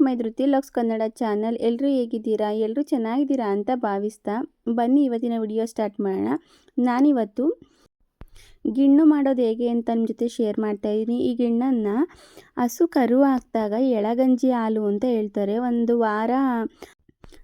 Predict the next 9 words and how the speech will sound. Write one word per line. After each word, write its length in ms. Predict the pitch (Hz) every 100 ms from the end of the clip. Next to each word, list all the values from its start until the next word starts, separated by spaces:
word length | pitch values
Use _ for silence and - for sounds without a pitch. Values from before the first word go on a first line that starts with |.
| 285
ಹಾಲನ್ನ 420 | 262 277 285 277
ಯಾರು 300 | 285 233 233
ಡೈರಿಗೆ 420 | 247 233 226 233 220
ಹಾಕಲ್ಲ, 320 | 208 220 240
ಆ 400 | 294 269 247 262
ಹಾಲಿಂದ 380 | 233 240 233 226 294 - - - -
ಮಾಡುವ 440 | 233 226 233 247 247
ಗಿಣ್ಣು 460 | 233 226 214 220 220
ಇದು. 240 | 202